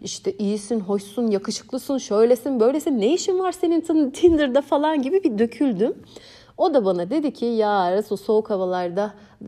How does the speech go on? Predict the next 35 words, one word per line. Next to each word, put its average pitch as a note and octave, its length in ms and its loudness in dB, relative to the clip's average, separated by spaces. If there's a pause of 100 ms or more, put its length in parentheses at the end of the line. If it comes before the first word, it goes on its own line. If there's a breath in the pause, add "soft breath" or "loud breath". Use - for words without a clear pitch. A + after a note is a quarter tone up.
canım G3+ 260 2
hiç G#3+ 180 -10
dışarı F#3+ 260 -6
çıkmak G3+ 320 -8
istemiyor." - 480 -8
falan E3 380 -10
dedi. D#4 200 -6
Ben G#3 200 -2
de F3+ 40 -6
hatta F3 260 -6
ona F3 220 -6
dedim E3+ 180 -6
ki, B3+ 100 -14
"Ha, D4+ 120 -6
anladım E3+ 460 -4
yani C#3+ 180 -12
sen G3+ 180 -8
ona E3+ 220 -8
bir G#3+ 120 -6
yemek G#3 320 -4
sepeti E3 580 -10
muamelesi D#3+ 600 -12
yapıyorsun. D#3 600 -10 (420 loud breath)
Okey, F3 400 -2 (100)
yani E3+ 260 -2
senin A#3 280 0
için G3+ 220 -4
okeyse G3 440 -4
benim F#3+ 180 0
için A3 240 -6
okey." E3+ 280 -6
gibi E3 280 -6
bir D#3+ 180 -4 (280 loud breath)
yere F3+ 260 -2
gelmişti. D#3+ 640 -6